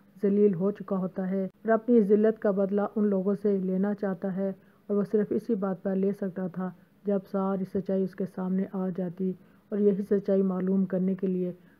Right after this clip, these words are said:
वो जेबा का साथ देता है। और जेबा समत की तरफदारी को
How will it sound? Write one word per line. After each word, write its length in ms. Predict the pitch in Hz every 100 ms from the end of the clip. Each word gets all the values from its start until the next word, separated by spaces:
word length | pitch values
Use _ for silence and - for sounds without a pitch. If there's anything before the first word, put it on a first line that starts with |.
| -
वो 100 | 202
जेबा 340 | 185 180 180
का 260 | 175 190 180 - _
साथ 260 | 202 185
देता 360 | 170 180 175 170
है। 240 | 175 170 - - _ -
और 300 | 214 226 240
जेबा 500 | 196 220 208 214 208 - _ - 226
समत 340 | 214 214 208
की 320 | - 208 208 202 _ _ _ _ _
तरफदारी 580 | 220 220 220 214 208 220
को 300 | 214 208 202